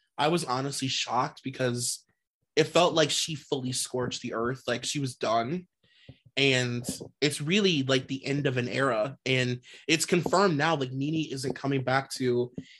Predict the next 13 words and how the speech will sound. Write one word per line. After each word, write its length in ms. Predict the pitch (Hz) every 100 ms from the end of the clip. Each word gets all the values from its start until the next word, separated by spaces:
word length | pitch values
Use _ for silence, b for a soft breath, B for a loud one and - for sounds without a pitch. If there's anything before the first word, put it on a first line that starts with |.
| -
Atlanta. 680 | 143 147 180 214 160 151 - - - - B B 165
And 160 | 175
that 120 | 170
show 380 | - - 190 196
is 100 | 151
struggling 800 | - - 143 170 139 120 120 131
to 140 | 143
figure 300 | 131 147 131
out 200 | 135 135
what 120 | 131 127
it 100 | 135
is 260 | 151 131
now. 380 | 127 110 113